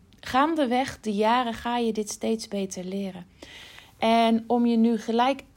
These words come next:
eh, wat ook in handen te geven, eh, even grof gezegd, als je uitgaat van de drie grote ontwikkelingsgebieden, dan hebben we het over het cognitieve, het sociale en het emotionele. Dan kan je vaak al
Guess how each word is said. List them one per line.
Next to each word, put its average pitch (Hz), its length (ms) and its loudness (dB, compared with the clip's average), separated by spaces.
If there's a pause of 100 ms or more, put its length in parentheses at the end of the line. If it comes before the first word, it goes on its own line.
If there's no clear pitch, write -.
eh, 214 200 -6
wat 214 340 -2
ook 214 200 0
in 196 100 -2
handen 220 440 0
te 285 140 -8
geven, 269 600 -2 (1000)
eh, 226 160 -2
even 262 320 4
grof 285 400 0
gezegd, 269 840 -2 (680)
als 233 200 2
je - 120 -8
uitgaat 247 480 0
van 214 140 -4
de 196 100 -4
drie 240 440 -2 (340)
grote 240 460 -4
ontwikkelingsgebieden, 247 880 -2
dan 226 140 2
hebben 214 300 0
we 196 80 0
het 190 240 -2
over 190 420 -2 (420)
het - 160 -2
cognitieve, 220 680 0
het - 140 -8
sociale 208 560 0
en 185 100 0
het 175 160 -8
emotionele. 202 1000 2 (1080)
Dan 196 200 -6
kan 240 240 0
je 220 80 2
vaak 233 380 -2
al - 200 -14